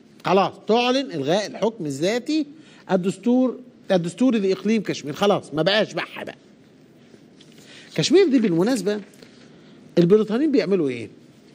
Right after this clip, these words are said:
البريطانيين بيعملوا الآتي، لما بيجي يخ-، يعيد ترسيم الحدود بيسيب لا مؤاخذة دم الصغير كده. جه في المنطقة العربية وساب لك فلسطين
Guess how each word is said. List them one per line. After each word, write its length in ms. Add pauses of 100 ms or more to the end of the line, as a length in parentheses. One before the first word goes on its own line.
(500)
البريطانيين 840
بيعملوا 400
الآتي، 300
لما 160
بيجي 720
يخ-، 300
يعيد 480
ترسيم 300
الحدود 440
بيسيب 420
لا 80
مؤاخذة 340
دم 360
الصغير 420
كده. 180 (640)
جه 120
في 100
المنطقة 340
العربية 420
وساب 260
لك 160
فلسطين 600